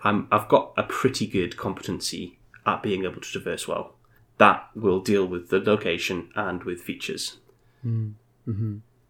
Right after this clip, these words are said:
Speaker 1: But you might want other ways, you know, th-, you might have cards that key off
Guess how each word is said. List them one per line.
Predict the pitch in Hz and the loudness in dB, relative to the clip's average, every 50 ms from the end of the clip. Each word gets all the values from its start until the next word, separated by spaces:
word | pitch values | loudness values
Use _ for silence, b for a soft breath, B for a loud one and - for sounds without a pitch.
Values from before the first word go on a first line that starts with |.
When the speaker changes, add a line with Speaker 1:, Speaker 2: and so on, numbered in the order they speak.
| _ _ | _ _
Speaker 1:
But | 151 131 90 80 76 - - - 110 | 10 10 10 8 6 0 -4 0 4
you | 107 107 | 6 8
might | 107 107 110 107 107 | 8 8 8 6 6
want | 107 101 98 - - - - | 4 4 4 2 0 2 4
other | 123 127 120 123 | 4 6 6 6
ways, | 104 101 92 87 85 90 90 95 - - - - - | 4 4 2 2 2 0 -2 -2 -2 -4 -4 -4 -2
you | 110 113 107 | -2 -2 -2
know, | 98 | -2
th-, | 92 - - - | -4 -6 -6 -2
you | 104 107 110 | 0 0 0
might | 101 104 | 0 -2
have | 113 113 - - | -4 -8 -8 -8
cards | - - 117 104 98 95 92 98 - - | -4 0 2 2 4 2 2 0 -4 -4
that | - 95 85 76 - - - - - | 0 2 2 2 0 -2 -8 -18 -16
key | - - - 113 104 | -2 2 2 4 4
off | 98 92 90 - - - - - - | 4 2 0 -2 -6 -8 -10 -12 -14